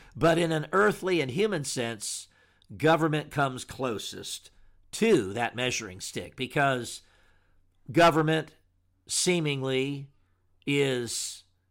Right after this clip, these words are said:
in possession of limitless wealth to dole out and bestow on whom it chooses. Government is seemingly all power,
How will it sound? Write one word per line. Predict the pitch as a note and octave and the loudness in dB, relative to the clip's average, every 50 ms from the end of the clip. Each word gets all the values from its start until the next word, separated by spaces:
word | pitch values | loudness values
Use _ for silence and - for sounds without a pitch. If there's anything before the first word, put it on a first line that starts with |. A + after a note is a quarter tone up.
| _ | _
in | - D3 C#3+ C3 | -4 -4 -4 -2
possession | B2 C#3+ B2+ - C#3+ C#3 C#3 B2+ - - C#3+ C3+ B2+ | -2 -2 -2 0 0 0 0 0 0 -2 -4 -4 -4
of | A#2 G#2+ G#2 G2 G2 - - | -4 -4 -6 -8 -10 -14 -12
limitless | - B2+ C#3+ D3+ C3+ B2+ - - A2 G#2+ - - - | -4 0 0 0 0 -2 -6 -8 -8 -8 -8 -8 -8
wealth | G#2 G2+ F2+ F#2 A#2 - - - - - _ _ _ _ _ _ _ _ _ _ _ - | -8 -8 -8 -8 -10 -12 -16 -20 -20 -20 _ _ _ _ _ _ _ _ _ _ _ -6
to | - C3 | -6 0
dole | G#2+ D3 C#3+ C#3 C3+ C3 A#2 | 2 4 4 4 4 2 2
out | G#2+ A2 G#2+ A2 A#2 | 2 2 2 0 0
and | B2+ B2 A#2 | -4 -6 -6
bestow | A2+ A#2+ - - - C#3 A#2+ A#2 A#2+ A2+ | -6 -6 -4 -4 -2 -2 -2 -2 -2 -2
on | A2 G#2+ G2+ | -4 -4 -4
whom | F2+ B2+ B2 A#2 | -6 -6 -6 -6
it | A2+ - | -8 -8
chooses. | - - A2 F#2 E2+ D#2+ - G2 A2 A3 - - - - _ _ _ _ _ _ _ _ _ _ _ _ _ _ _ _ _ _ _ _ _ - - _ _ _ _ _ - | -6 -6 -6 -6 -8 -10 -12 -14 -14 -14 -14 -16 -16 -20 _ _ _ _ _ _ _ _ _ _ _ _ _ _ _ _ _ _ _ _ _ -20 -20 _ _ _ _ _ -2
Government | B2+ D3+ D#3+ D#3 C#3+ D3+ D3 D3+ D3 C#3+ | 2 4 4 6 4 4 2 2 2 2
is | C3+ C3 B2+ - - - - _ _ _ _ _ _ | 0 0 -2 -4 -6 -8 -10 _ _ _ _ _ _
seemingly | - - - F#3+ G3 F3+ E3 D#3 D3 C3+ C3+ | -8 0 4 4 4 4 4 0 0 0 0
all | C3 B2 B2 A#2+ A2+ | 2 2 2 2 0
power, | - C#3 A#2 G#2 G2 F#2+ F2+ F2+ | 0 0 0 0 0 -2 -4 -8